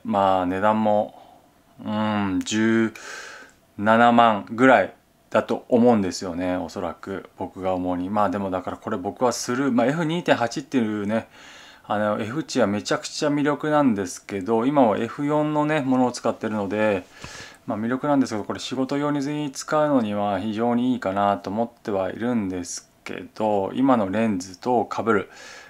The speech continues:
で、基本的に、あの、スーパー三十五を使うと、もうちょっと五十よりいけるので、このレンズも、えっと、こちらが、えっと、一六三五なので、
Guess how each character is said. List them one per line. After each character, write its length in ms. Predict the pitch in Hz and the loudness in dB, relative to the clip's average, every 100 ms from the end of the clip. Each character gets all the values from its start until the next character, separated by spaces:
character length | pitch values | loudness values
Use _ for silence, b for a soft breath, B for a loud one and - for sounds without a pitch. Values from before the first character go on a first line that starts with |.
| B _ - | B _ -2
で、 1040 | 107 104 98 95 95 92 92 92 92 92 | 2 4 2 2 0 0 0 -2 -2 -4
基 40 | - | -4
本 100 | 165 | -4
的 200 | 170 170 | -2 -4
に、 280 | 175 170 165 | -2 -2 2
あ 100 | 147 | 2
の、 300 | 147 143 143 | 4 4 4
ス 120 | 135 | 0
ー 20 | - | 4
パ 100 | - | 6
ー 20 | |
三 180 | 110 160 | 6 4
十 100 | 117 | 2
五 100 | 101 | 0
を 60 | |
使 200 | - - | 0 0
う 100 | 110 | 0
と、 400 | 95 107 101 98 | 2 2 2 0
も 160 | 101 151 | -2 -2
う 40 | |
ち 80 | 160 | 0
ょ 20 | 175 | -2
っ 80 | |
と 340 | - 107 92 - | 2 2 2 -2
五 160 | 110 127 | 0 0
十 160 | 139 | 2
よ 120 | 135 101 | 4 4
り 240 | 92 101 | 0 -6
い 60 | 110 | -2
け 140 | 127 | 0
る 100 | 120 | 0
の 120 | 101 | 0
で、 140 | 92 98 | -2 0
こ 140 | 139 | 2
の 160 | 147 151 | 2 2
レ 120 | 156 | 2
ン 80 | 131 | 0
ズ 120 | 95 | 0
も、 380 | 104 135 117 B B B B - | 4 6 6 B B B B -6
え 80 | |
っ 40 | 104 | -6
と、 100 | 110 | -2
こ 160 | 135 | -2
ち 180 | 131 - | 0 4
ら 220 | 160 156 | 6 6
が、 320 | 151 170 160 113 | 8 8 10 8
え 120 | 113 | 4
っ 20 | |
と、 100 | 110 | 2
一 140 | 117 160 | 0 2
六 180 | 175 - | 2 2
三 240 | 160 175 | 2 4
五 140 | 175 | 2
な 140 | 170 151 | 4 4
の 120 | 98 | 4
で、 420 | 104 113 107 92 | 8 10 8 6